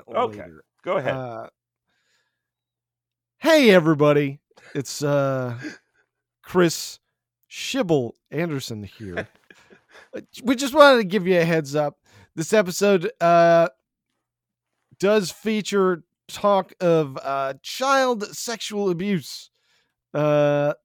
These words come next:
Speaker 2: not just because we're talking about the Catholic Church, and they do sort of go hand in glove, unfortunately. So, if that bums you out,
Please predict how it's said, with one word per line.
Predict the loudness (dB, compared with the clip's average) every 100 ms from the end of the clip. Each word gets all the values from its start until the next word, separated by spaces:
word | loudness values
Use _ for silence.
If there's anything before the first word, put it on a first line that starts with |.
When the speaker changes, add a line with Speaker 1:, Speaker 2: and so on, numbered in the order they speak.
| _ -8
Speaker 2:
not | 2 4 4 _ _ _ _ -4
just | -2 0
because | 0 4 4 2
we're |
talking | 0 2 2
about | 2 2
the |
Catholic | 0 -2 -2 -4
Church, | -4 -2 -2
and | -4 -2
they | -2
do | -2 -4
sort | 0 0
of | 0
go | 2 2 2
hand | 0 -2
in | -4 -8
glove, | -6 -6 -6 -10
unfortunately. | -16 -12 -10 -10 -8 -8 -6 -6 -6 _ _ -20 -20 -16
So, | 0 6 8 6 4 _ _ _ _ _ _ _
if | -6 -2
that | 4 4 4 2
bums | 2 2 2
you | 2
out, | 4 6 4